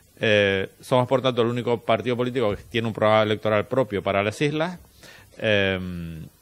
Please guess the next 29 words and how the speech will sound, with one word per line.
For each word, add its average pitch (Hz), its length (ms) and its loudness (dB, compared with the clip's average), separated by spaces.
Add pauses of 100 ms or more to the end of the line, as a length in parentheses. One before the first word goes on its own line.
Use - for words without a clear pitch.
(260)
que 117 120 -2
hemos 113 200 -2
ido 117 160 2
defendiendo 113 520 -2
en 98 160 -8
cada 131 320 4
una 123 180 0
de 120 80 2
las 120 180 0
islas, 143 220 -6
porque 98 240 -6
también 101 300 -4
uno 110 140 -6
de 110 40 -4
los 107 100 -4
elementos 107 440 -8 (460)
claves 131 380 0
de 95 120 -8
nuestra 98 460 -8
campaña, 131 640 -4 (480)
eh, 95 200 -6
que 98 120 -6
tiene 104 200 -6
que - 60 -8
ver 107 140 -4
con 107 100 -6
la 101 80 0
presencia 101 560 -6
de, 92 380 -6